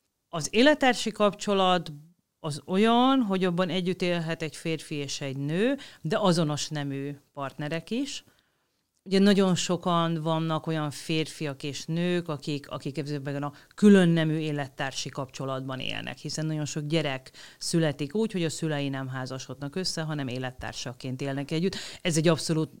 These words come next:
népszerű és, és azt gondolom, a magyar társadalomban elfogadott, ö, forma.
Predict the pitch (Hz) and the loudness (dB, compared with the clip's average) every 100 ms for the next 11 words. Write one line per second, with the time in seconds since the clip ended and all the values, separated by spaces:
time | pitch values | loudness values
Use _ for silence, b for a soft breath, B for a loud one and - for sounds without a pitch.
0 | 160 156 170 170 - 160 156 151 151 - | -10 0 2 2 0 0 0 -2 -4 -4
1 | - 151 135 139 135 139 131 127 139 135 | -8 -8 -6 -6 -4 -4 -6 -6 -6 -6
2 | 143 135 135 135 131 120 123 127 - 131 | -8 -6 -4 -4 -4 -6 -8 -10 -14 -14
3 | 135 123 - - _ 143 117 120 - 139 | -12 -12 -12 -14 _ -10 -10 -12 -14 -8
4 | 135 151 180 269 | -6 -2 0 0